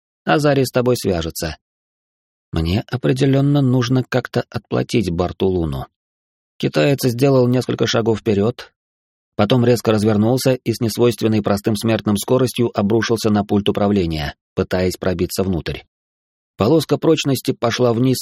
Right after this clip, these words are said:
с устрашающей скоростью, а зоркий глаз продолжал находиться на ручном управлении.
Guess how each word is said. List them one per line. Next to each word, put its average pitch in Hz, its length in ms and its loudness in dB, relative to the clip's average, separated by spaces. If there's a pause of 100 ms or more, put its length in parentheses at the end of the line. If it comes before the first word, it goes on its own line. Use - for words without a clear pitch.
(120)
с - 100 -8
устрашающей 110 640 -2
скоростью, 78 540 -4 (360)
а 73 180 -6
зоркий 107 380 0
глаз 110 300 0
продолжал 104 500 2
находиться 104 540 0
на 104 100 2
ручном 98 320 0
управлении. 90 680 -4